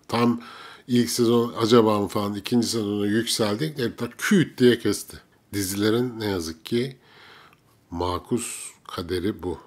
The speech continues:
Tekrar topraklarımıza dönelim arzu ederseniz. Burcu Biricik başrolde oynuyor. Hangi eser? Eserin ismi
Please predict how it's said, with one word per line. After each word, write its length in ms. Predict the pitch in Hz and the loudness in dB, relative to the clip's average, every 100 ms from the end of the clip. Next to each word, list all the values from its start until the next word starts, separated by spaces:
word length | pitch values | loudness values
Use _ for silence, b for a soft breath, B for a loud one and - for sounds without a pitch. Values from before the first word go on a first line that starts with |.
| _ - | _ 2
Tekrar 400 | 185 - 113 - | 2 4 2 2
topraklarımıza 840 | 98 - 92 - 90 90 80 90 | -4 -4 -6 -4 -4 -2 -2 -2
dönelim 360 | 98 95 92 95 | -2 0 0 0
arzu 280 | 98 90 95 | -2 0 -2
ederseniz. 760 | 87 92 87 113 135 147 92 | -2 -2 -2 2 2 0 2
Burcu 400 | 110 143 147 147 | 4 4 2 2
Biricik 600 | 131 156 135 98 - - - | 2 2 2 -2 -2 -8 2
başrolde 840 | 110 139 - 104 92 98 139 170 - b b b b - _ _ _ _ _ | 4 4 2 2 2 2 0 -2 -10 b b b b -20 _ _ _ _ _
oynuyor. 580 | 104 117 117 117 127 160 | 2 6 6 6 4 2
Hangi 640 | 147 107 104 90 90 85 - | -4 -2 -2 -2 -6 -10 -12
eser? 560 | - - 135 160 - - _ _ | -8 -4 -4 -4 -8 -10 _ _
Eserin 400 | - - 90 90 | -10 -8 -8 -10
ismi 480 | 82 76 - 147 165 | -10 -10 -6 -6 -6